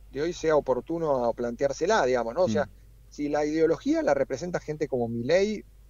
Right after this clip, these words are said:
Speaker 1: uno a veces prefiere a los oportunistas, digamos, ¿no?
Speaker 2: <laughs>
Speaker 1: Ahora,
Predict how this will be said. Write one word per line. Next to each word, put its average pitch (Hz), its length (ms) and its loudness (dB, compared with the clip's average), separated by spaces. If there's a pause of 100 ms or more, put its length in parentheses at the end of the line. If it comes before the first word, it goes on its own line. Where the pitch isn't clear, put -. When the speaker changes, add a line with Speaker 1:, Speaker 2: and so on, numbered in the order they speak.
(220)
Speaker 1:
uno 170 200 0
a 156 40 2
veces 190 220 -2
prefiere 143 380 -2
a 131 40 2
los 123 140 -6
oportunistas, 110 800 -8
digamos, - 280 -16
¿no? 180 200 -6 (340)
Speaker 2:
<laughs> - 220 -16
Speaker 1:
Ahora, 127 340 0